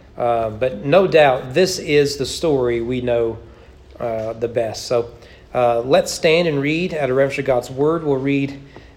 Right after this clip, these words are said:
the famous story, maybe the first story we ever heard out of the Bible, that and Noah's Ark, and that is, uh, Daniel in the lion's den.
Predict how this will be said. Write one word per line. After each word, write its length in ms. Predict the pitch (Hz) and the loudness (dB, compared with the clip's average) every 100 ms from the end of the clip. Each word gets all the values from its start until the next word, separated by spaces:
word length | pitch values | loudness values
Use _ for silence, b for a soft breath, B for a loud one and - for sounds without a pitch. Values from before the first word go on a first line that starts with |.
| - | -16
the 260 | 127 135 | -6 -6
famous 480 | 123 170 190 240 226 | -2 2 2 2 0
story, 600 | - - 147 127 131 156 B B B - | -2 2 2 2 0 -4 B B B -2
maybe 180 | 147 165 | 0 2
the 100 | 160 | 0
first 280 | - 185 185 | 0 -2 0
story 240 | 180 180 | 0 2
we 80 | 160 | 4
ever 160 | 170 147 | 2 2
heard 160 | 165 | 2
out 120 | 156 | 2
of 40 | 165 | 2
the 60 | |
Bible, 360 | 151 117 113 117 - - 127 | 0 0 -2 -6 -8 -8 0
that 180 | 139 | 0
and 100 | 139 | 0
Noah's 240 | 131 147 139 | 0 2 2
Ark, 240 | 123 120 B B B B | 2 0 B B B B
and 80 | 135 | -2
that 100 | 151 | 2
is, 220 | 147 131 | 2 2
uh, 240 | 131 120 117 - | 0 0 -4 -8
Daniel 280 | 135 135 131 | -4 -4 -2
in 40 | |
the 60 | 123 | -2
lion's 320 | 117 113 101 | -2 -4 -8
den. 200 | - 80 | -14 -16